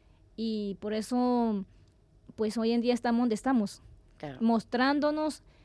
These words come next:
Speaker 1: eh, lo que realmente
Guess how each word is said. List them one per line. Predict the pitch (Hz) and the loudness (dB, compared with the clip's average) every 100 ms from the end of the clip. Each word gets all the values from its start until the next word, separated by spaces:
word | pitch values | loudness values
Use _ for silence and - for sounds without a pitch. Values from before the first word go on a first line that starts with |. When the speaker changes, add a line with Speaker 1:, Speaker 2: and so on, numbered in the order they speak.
| _ - | _ -6
Speaker 1:
eh, | 226 233 226 226 | -2 2 2 2
lo | 226 226 | 0 -2
que | - 233 226 | -2 -2 0
realmente | 214 220 220 226 240 254 240 269 254 220 | 0 0 0 0 0 0 -2 -2 -2 -2